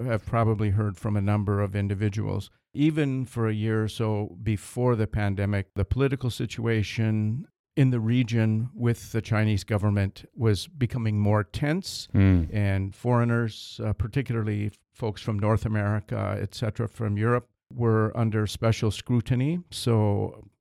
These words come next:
Speaker 1: it was a, a matter of deciding, is it absolutely necessary to go, or is it possible to do logistical analysis indirectly?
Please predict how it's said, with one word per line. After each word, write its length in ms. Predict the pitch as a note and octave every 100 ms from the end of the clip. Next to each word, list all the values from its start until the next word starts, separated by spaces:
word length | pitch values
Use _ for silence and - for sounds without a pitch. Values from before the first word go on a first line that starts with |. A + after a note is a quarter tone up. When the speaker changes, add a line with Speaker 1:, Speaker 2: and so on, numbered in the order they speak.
| -
Speaker 1:
it 200 | F3 -
was 200 | E3+ C#3+
a, 140 | D#3 -
a 140 | C3+
matter 420 | C3+ D3 D3+ C3+
of 360 | G2+ A#2 G2 - - - D#3
deciding, 840 | C3 B2 C3 B2+ A#2+ A2+ G#2 A#2 -
is 180 | C#3 A2+
it 140 | A#2 -
absolutely 600 | B2+ A#2 - A#2 A2+ A2
necessary 680 | G#2 G#2+ - - A2+ A2 G#2+
to 140 | A#2+
go, 340 | G#2 G#2 G#2+ G2
or 240 | - A2+ A2
is 160 | G2+
it 140 | A2 -
possible 520 | G#2 G2 - G2+ G2+
to 340 | - A2+ G#2 - _ _ - A#2
do 280 | A#2+ A2+ A2+
logistical 880 | A2+ G#2+ B2+ - A2+ A2 G2 G2+ -
analysis 800 | - G#2 G#2 G2+ F#2+ A2 F#2+ - -
indirectly? 640 | B2 A#2+ A2+ A2 F#2 E2